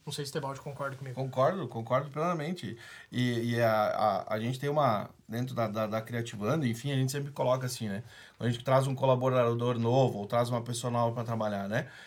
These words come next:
Speaker 2: Aí, na entrevista que eu faço com eles, eu, tipo, a galera lá fala, fala, eu, eu tô proibido de contratar.
Speaker 1: <laughs> Te
Speaker 2: É,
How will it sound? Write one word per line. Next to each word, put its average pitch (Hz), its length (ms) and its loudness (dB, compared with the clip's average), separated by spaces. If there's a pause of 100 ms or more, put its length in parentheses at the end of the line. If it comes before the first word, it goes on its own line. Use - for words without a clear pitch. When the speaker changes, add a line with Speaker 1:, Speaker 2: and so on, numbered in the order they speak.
(200)
Speaker 2:
Aí, 123 460 4
na 135 200 4
entrevista 143 720 0
que 131 80 -6
eu 120 80 0
faço 127 360 0
com 120 180 -2
eles, 147 400 0
eu, 127 240 2
tipo, 120 240 -4
a 110 60 2
galera 120 320 6
lá 120 200 4
fala, 127 460 4
fala, - 240 2
eu, 139 180 0
eu 151 140 0
tô 170 140 -4
proibido 160 480 -2
de 165 80 -6
contratar. 170 580 0 (280)
Speaker 1:
<laughs> - 1300 8
Te 214 100 2
Speaker 2:
É, - 40 8